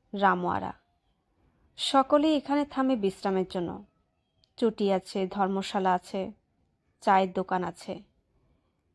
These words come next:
লালমোহনবাবুকে আমরা এখানে আধ ঘন্টা বিশ্রাম দেওয়া স্থির করলাম। এখানকার এলিভেশনে আড়াই হাজার মিটার, অর্থাৎ প্রায় আট হাজার ফুট।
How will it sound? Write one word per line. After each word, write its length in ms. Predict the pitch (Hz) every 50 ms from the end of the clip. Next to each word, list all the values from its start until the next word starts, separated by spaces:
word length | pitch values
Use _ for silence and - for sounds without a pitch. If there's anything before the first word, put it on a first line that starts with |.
| _ _ -
লালমোহনবাবুকে 880 | 226 233 240 247 262 262 277 277 285 277 277 262 254 254 262 254 -
আমরা 240 | 262 262 262 262 269
এখানে 260 | 254 247 - 262 254
আধ 200 | 226 196 196 -
ঘন্টা 280 | - 233 226 226 240 226
বিশ্রাম 460 | 202 208 185 - - - 214 214 220
দেওয়া 140 | 214 226 202
স্থির 300 | - - - - 196 190
করলাম। 460 | - - - - 185 175 - 214 208 _ _ _ _ _ _ _ _ _ _ _ _ _ _ _ _ _ _ _ _ _ _ _
এখানকার 440 | 233 208 - 220 202 196 - 214 196
এলিভেশনে 800 | - 196 196 190 190 190 196 202 196 - 233 214 208 190 190 214 - - _ _ _ _ _ - - - - - - - - - - - - - -
আড়াই 340 | 220 226 240 262 277 277
হাজার 360 | 226 208 262 247 - 277 262 254
মিটার, 320 | 247 226 - 233 214 208
অর্থাৎ 340 | 220 220 - - 262 262 - - -
প্রায় 280 | 277 247 240 220 226 - _ _ _ _ _ _ _ _ _ _ _ _ _ _ _ _ _ _ _ _ _ _ _ _ _ _ _
আট 240 | - 247 262 269 -
হাজার 320 | - - 220 214 233 220 220
ফুট। 340 | - - 202 202 - -